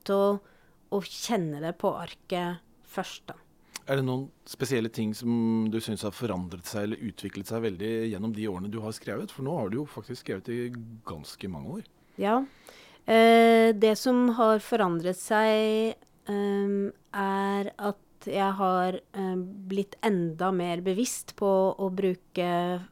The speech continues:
Speaker 1: på å tenke form og tenke dramaturgi. Men i og for seg så hadde jeg det med meg helt fra starten, for jeg prøvde i noen små år og,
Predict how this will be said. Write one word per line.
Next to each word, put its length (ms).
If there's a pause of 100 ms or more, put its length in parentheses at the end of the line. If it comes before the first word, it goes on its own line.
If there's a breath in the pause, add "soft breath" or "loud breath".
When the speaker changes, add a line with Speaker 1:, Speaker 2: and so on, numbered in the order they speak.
(180)
Speaker 1:
på 240
å 100
tenke 400
form 380 (680 soft breath)
og 240
tenke 300
dramaturgi. 720 (520 soft breath)
Men 120 (100)
i 220
og 80
for 100
seg 300
så 160
hadde 320
jeg 260
det 160
med 280
meg 240
helt 180
fra 160
starten, 420
for 140
jeg 80
prøvde 800
i 80
noen 320 (600)
små 500 (100)
år 380
og, 480